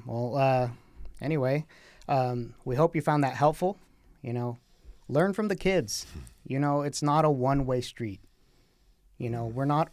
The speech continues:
Speaker 1: only teaching kids how to be. If we learn from how the kids are, we can access some of that joy and accelerated
Speaker 2: Better
Speaker 1: learning.
Speaker 2: believe it.
Speaker 1: So give that a try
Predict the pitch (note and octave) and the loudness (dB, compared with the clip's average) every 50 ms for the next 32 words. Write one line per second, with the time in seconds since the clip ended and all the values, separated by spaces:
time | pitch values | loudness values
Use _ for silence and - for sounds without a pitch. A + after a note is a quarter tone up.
0 | _ _ - D3 C3+ C#3 C#3+ C#3 C3+ C3+ C3+ C3 C3 B2 - - - C#3 B2 - | _ _ -4 0 2 2 2 2 2 2 0 -2 -4 -6 -10 -8 -8 -6 -6 -4
1 | A#2+ A#2 A2 - - A#2 A2+ A2 - A2+ A2 A2 G#2+ F#2+ F#2+ G2 F#2 F#2 G#2 G#2+ | -6 -6 -8 -8 -8 -8 -8 -8 -8 -10 -10 -10 -10 -10 -10 -12 -12 -12 -16 -18
2 | - _ _ _ _ - _ _ - A2+ - - C3 C3+ B2+ B2+ C3 C3 C3+ C#3 | -20 _ _ _ _ -20 _ _ -14 -14 -8 -6 -4 -4 -2 -2 0 0 0 0
3 | C3+ C3+ - C3+ B2+ B2 A#2 - - - - B2+ B2 A#2+ A#2 - - - B2 A#2 | 0 0 0 0 0 0 -2 -2 -6 -6 -4 -4 -4 -4 -4 -6 -6 -8 -8 -8
4 | - - - B2 B2+ B2+ C3+ C#3 C#3 - _ _ _ _ - - _ _ - _ | -8 -8 -6 -4 -2 -2 -2 -4 -6 -10 _ _ _ _ -20 -20 _ _ -18 _
5 | - B2 A#2+ - C3 B2+ B2+ A#2+ B2 B2 A#2+ - - B2+ B2 A#2+ A#2+ - A#2+ A#2+ | -6 -6 -4 -4 -4 -4 -4 -4 -8 -8 -8 -6 -4 -4 -4 -4 -4 -6 -6 -6
6 | A#2 A2+ A2 A2 G#2+ G#2 G#2 - - _ _ _ _ _ B2 A2 G#2 A#2+ A#2+ A#2 | -6 -6 -6 -8 -10 -10 -12 -14 -16 _ _ _ _ _ -12 -6 0 0 2 2
7 | A#2 A2+ A2+ A2+ A#2 A#2+ A2+ A2+ A2 G#2+ A2 - - - A2+ A2 A#2 A2 A2 A2 | 2 2 0 0 -2 -4 -4 -6 -8 -10 -10 -10 -10 -8 -8 -8 -8 -8 -8 -8
8 | G#2+ G2+ G2+ G2+ - - C#2+ C#2 C#2 C#2+ D2 D2+ C#2+ C#2+ C2 - - - - _ | -8 -8 -8 -6 -6 -6 -4 -4 -4 -4 -4 -4 -4 -6 -10 -16 -20 -20 -20 _
9 | _ - _ - _ - - - - A2 A2 A2 G#2 G#2 G#2+ A2+ - _ _ _ | _ -20 _ -20 _ -16 -12 -8 -6 -4 -4 -4 -6 -6 -10 -14 -18 _ _ _
10 | _ _ _ _ _ - - _ A#2+ A#2+ B2+ B2 A2 A2 A#2 A2 - - - C3 | _ _ _ _ _ -20 -20 _ -6 -4 -4 -2 -2 -4 -4 -6 -6 -4 -4 -2
11 | B2+ B2+ C3 C3 C#3+ | -2 0 -2 -2 -4